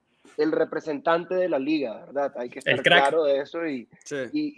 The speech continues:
Speaker 1: y, y el que tiene ese equipo, el que tiene ese jugador, es como cuando nosotros teníamos a Messi y Cristiano no había llegado al Madrid. ¿Me entendés? O sea, eh, eh, tenemos,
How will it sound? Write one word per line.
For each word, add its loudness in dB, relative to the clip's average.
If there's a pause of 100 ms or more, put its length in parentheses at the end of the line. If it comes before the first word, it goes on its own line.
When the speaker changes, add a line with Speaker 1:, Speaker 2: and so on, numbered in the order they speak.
Speaker 1:
y, -8
y 2
el 4
que 2
tiene 2
ese 2
equipo, -4
el 2
que -2
tiene 4
ese 2
jugador, 2 (520)
es -2
como -2
cuando -2
nosotros -8
teníamos -2
a 2
Messi -4
y -16
Cristiano -4
no -2
había 0
llegado 2
al 2
Madrid. -2 (920)
¿Me -8
entendés? 0
O 0
sea, 0
eh, -4
eh, -20
tenemos, 0